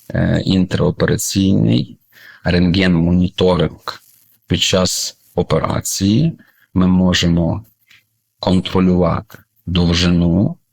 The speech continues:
і інші параметри функціонування суглоба. Тобто, простими словами, під рентген-монітором ми встановлюємо імпланти, щоб вони були згідно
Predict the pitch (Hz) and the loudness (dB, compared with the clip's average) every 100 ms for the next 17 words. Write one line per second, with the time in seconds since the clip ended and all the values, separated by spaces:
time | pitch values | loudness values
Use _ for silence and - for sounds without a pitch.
0 | _ - - 107 - - 101 101 - - | _ -20 -6 -4 -2 0 0 0 -4 -4
1 | 95 87 90 98 98 - 104 101 - 87 | -2 0 2 0 0 0 0 -2 -4 -2
2 | 85 - 85 85 85 82 82 82 - 85 | 0 0 0 2 2 0 -2 -6 -8 -6
3 | 92 80 - - _ - 98 92 - 78 | -4 -4 -6 -18 _ -4 -2 -2 -2 -4
4 | 73 _ _ - - - - - - - | -4 _ _ -10 -6 -6 -8 -12 -16 -20
5 | - _ _ _ - 87 - 120 120 - | -20 _ _ _ -2 -2 0 2 2 2
6 | 101 85 78 76 110 139 - _ _ _ | 2 2 2 0 0 -2 -8 _ _ _
7 | - 98 - - 90 90 87 82 92 104 | -2 -2 -2 -4 0 2 0 0 2 2
8 | 90 85 85 85 - 78 - - 87 110 | 2 2 2 0 0 -4 -4 -6 -6 -8
9 | - 92 92 - - 87 90 90 85 82 | -2 0 0 -4 -2 0 2 4 2 2
10 | 80 78 - - 78 87 80 76 - 123 | 0 0 -2 -2 -2 -2 -2 -2 -2 0
11 | 160 - _ _ _ - - 90 85 90 | 0 -4 _ _ _ -6 -4 0 0 2
12 | 90 92 85 90 87 80 - - 82 82 | 4 2 2 2 0 -2 -10 -8 -6 -4
13 | 80 82 85 80 95 113 | -2 0 2 2 2 0